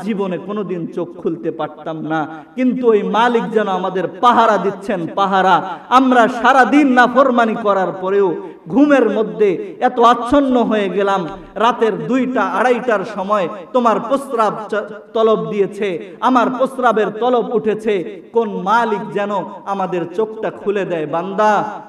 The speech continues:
তোর হাজতেই সারবি, সেরে নে, এই দুনিয়া আর কয়দিন চলবি? যেই দিন আসবে আজরাইল মালাকুল মউত, সেই দিন তোরে ছেড়ে আসবে না, আমার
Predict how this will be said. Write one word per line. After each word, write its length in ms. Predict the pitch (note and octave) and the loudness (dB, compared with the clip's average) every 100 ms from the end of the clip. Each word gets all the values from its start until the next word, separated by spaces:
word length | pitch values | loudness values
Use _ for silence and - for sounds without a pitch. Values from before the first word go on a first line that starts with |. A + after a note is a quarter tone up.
| - | -6
তোর 120 | G#3 | -4
হাজতেই 680 | F3 D#3 F3 F3 G#3+ G#3 F3 | -2 0 0 0 0 2 0
সারবি, 540 | - F3 E3 F3 E3+ - - - | -4 -6 -6 -4 -6 -8 -14 -10
সেরে 340 | - B3+ A#3+ | 0 4 4
নে, 460 | A3 A3 G#3 A3 - - | 2 -2 -4 -8 -16 -2
এই 200 | C4+ C4 | 0 2
দুনিয়া 500 | F3+ B3 C4 B3+ G3+ | 2 2 2 2 0
আর 60 | F#3+ G3 | -2 0
কয়দিন 460 | A#3 B3+ G#3+ A3+ G3 | 4 4 4 -2 -4
চলবি? 720 | - G3 F3+ F#3+ G3 D3 F#3 D3+ | -2 -2 -2 -2 -4 -6 -10 -10
যেই 280 | E3+ C#4 C#4 | 2 4 4
দিন 400 | A#3 A#3 B3 A#3 | 0 -2 -4 2
আসবে 760 | C4+ A3 G3 D4+ D4+ B3 D3 - - | 2 4 2 8 10 8 4 -4 -4
আজরাইল 600 | A#3 F#3+ G#3+ A#3+ A3+ F#3+ | -4 -2 -2 0 0 -2
মালাকুল 500 | G#3 A#3 - G#3 F#3+ | 0 0 0 -2 -2
মউত, 300 | F3+ G#3 F#3 G3+ F3+ - | -4 -4 -6 -10 -14 -2
সেই 160 | A#3+ G#3 | -2 -2
দিন 240 | F#3+ E3+ F#3+ | -6 -6 -4
তোরে 180 | E3+ | -4
ছেড়ে 340 | E3 - G3+ F3+ | -4 -6 -4 -2
আসবে 360 | D#3+ E3 D#3+ | -2 -4 -4
না, 180 | E3+ D#3 E3+ D3+ - | -2 -4 -6 -12 -4
আমার 240 | A3+ | 0